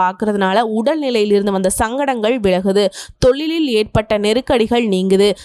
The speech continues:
வழக்கு விவகாரம் உங்களுக்கு சாதகமா முடிஞ்சு வருது. லாபஸ்தானத்துல கேது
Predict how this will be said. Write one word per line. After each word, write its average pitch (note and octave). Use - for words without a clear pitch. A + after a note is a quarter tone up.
வழக்கு A3+
விவகாரம் G#3+
உங்களுக்கு G3+
சாதகமா G#3+
முடிஞ்சு G3
வருது. F#3
லாபஸ்தானத்துல A#3+
கேது C4